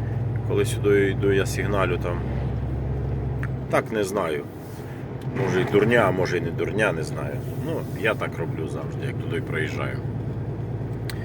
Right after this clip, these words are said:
Нарешті дождалися, трошки пішов дощик, да, чотири градуса за бортом плюса. Очікував вчора, але до Кропивницького доїхав, е, доща не було, все нормально. А от сьогодні вже щось почало таке накрапувати. М-, мелке-мелке таке.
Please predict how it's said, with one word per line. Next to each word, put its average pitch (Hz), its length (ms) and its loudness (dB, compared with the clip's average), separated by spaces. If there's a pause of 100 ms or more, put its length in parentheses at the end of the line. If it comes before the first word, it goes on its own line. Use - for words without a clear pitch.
(500)
Нарешті 165 360 6
дождалися, 160 540 8
трошки 139 320 2
пішов 139 320 4
дощик, 127 480 6
да, 127 180 8
чотири 135 320 4
градуса 120 420 6
за 117 140 4
бортом 117 400 4
плюса. 117 520 4 (1700)
Очікував 135 480 6
вчора, 151 420 8
але 123 380 10
до 113 140 6
Кропивницького 127 640 6
доїхав, 120 520 6
е, 104 380 6
доща 107 320 2
не 110 100 2
було, 92 260 2
все - 180 -4
нормально. 82 520 0
А 87 60 2
от 92 160 0
сьогодні 104 260 2
вже 101 120 4
щось 95 200 0
почало 95 320 0
таке 92 220 0
накрапувати. 87 540 0
М-, - 480 -2
мелке-мелке 110 680 2
таке. - 300 -4